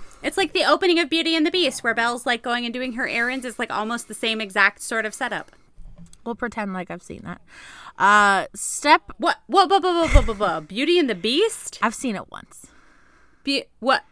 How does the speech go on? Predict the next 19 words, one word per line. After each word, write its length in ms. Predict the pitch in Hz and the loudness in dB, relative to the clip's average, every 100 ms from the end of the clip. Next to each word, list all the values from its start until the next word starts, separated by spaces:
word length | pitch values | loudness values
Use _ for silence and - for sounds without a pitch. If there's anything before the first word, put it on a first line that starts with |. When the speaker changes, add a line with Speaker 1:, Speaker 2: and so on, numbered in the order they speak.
| _ - | _ -4
Speaker 1:
The 120 | 226 | -2
cartoon 480 | - 240 240 247 285 | 4 4 4 -2 0
version? 340 | 359 370 392 | 0 0 0
Speaker 2:
Yes. 180 | 415 427 381 | 0 0 -2
Speaker 1:
Or, 180 | 269 285 220 - | 0 0 -2 -8
like, 180 | 247 214 - _ _ _ _ _ _ | -6 -6 -10 _ _ _ _ _ _
you've 220 | 233 320 | 4 4
seen 200 | 320 381 339 | 6 6 6
the 80 | |
cartoon 640 | 294 - 311 370 - 403 349 | 2 2 2 2 -2 -2 2
version 380 | 302 247 220 | 2 0 -6
of 80 | 214 | -8
Beauty 240 | 208 240 269 | -6 -4 -4
and 80 | 247 | -4
the 40 | |
Beast 280 | 240 226 - | -6 -6 -6
once? 300 | 190 151 170 | -6 -4 -4
Speaker 2:
Yes. 420 | 175 180 - - _ _ _ _ _ _ - _ | -4 -6 -14 -20 _ _ _ _ _ _ -20 _
Speaker 1:
We 140 | 269 | 0